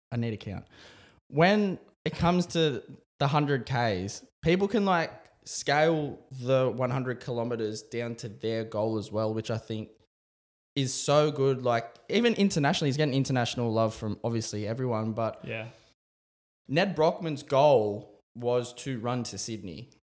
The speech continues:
Speaker 1: from Perth. That's
Speaker 2: Yes.
Speaker 1: his goal. So my goal is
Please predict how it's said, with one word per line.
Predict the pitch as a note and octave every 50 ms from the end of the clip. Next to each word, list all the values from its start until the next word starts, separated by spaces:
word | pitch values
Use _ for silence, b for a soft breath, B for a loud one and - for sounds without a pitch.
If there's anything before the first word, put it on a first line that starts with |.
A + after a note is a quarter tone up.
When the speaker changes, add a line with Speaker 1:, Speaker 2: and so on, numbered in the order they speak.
| _ -
Speaker 1:
from | - - C#3 A#2+ A2+ G#2 F#2+ G#2 - -
Perth. | - A#2+ G#2 F2 E2+ - - - - - _ _ -
That's | D3+ D#3+ D#3+ - - - -
Speaker 2:
Yes. | B2+ A#2+ G#2 -
Speaker 1:
his | E3 D3+ C#3 C3
goal. | - B2+ B2+ B2 G#2+ E2+ F#2+
So | - - D3 C#3
my | B2 B2 C#3 D#3 F3+ F#3+
goal | F#3+ D#3 B2+ A#2 A#2 B2 C3 C3 -
is | C3+ C3 B2+ B2+